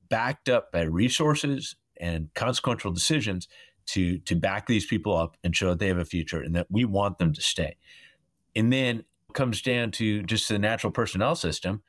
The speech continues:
It's gonna be really tempting for them to rob billets in the near term to save cash. And it's also gonna be really easy for talent to kind of migrate elsewhere,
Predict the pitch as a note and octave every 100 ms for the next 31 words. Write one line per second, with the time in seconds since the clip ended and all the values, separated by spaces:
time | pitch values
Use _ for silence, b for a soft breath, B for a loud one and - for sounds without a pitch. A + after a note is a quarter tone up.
0 | _ _ _ _ G#2+ G#2 C#3 A#2 G2+ B2
1 | D3 - F3+ - A2+ G#2+ - F#2 G2+ F2
2 | F#2 A2+ A2+ B2+ C3+ A2+ - - - G2
3 | G#2+ D3+ D3+ F#2 F2+ F2 - G#2+ F#2+ -
4 | B2+ - - - B B B _ _ A2
5 | G#2 F#2 F#2 G2+ A2 B2 C#3 A2 G#2 F#2+
6 | F#2+ F2 - _ _ - A2 G#2+ A2 G#2+
7 | G2+ G#2 G2+ - - G2+ - B2+ A#2 A#2
8 | - A#2+ G2 G2 A#2 C3 B2 B2 D3+ D3
9 | A#2+ G#2+